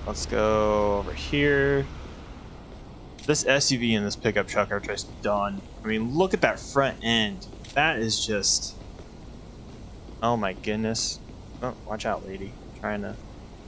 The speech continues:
Trying to work here. All right. And then this van. Oh, we have this van. We have this lady back here with the van.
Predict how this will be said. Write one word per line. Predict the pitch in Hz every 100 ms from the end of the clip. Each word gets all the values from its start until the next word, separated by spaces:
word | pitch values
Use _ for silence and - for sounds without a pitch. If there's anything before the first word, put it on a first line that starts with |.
| - - -
Trying | 135
to | 147
work | 151 151 -
here. | 101 101 107 - - - - - - - - - - - - -
All | 98
right. | 98 139 151 151 - - - - - - - - - -
And | 104
then | 101
this | 104 104
van. | - 117 139 143 143 139 139 139 -
Oh, | 175
we | 143
have | 147 143
this | 170 127
van. | 147 -
We | 165
have | 220 220
this | 233 202
lady | 226 233
back | 226 233
here | - 302
with | 277
the | 269
van. | 254 339 349 302 147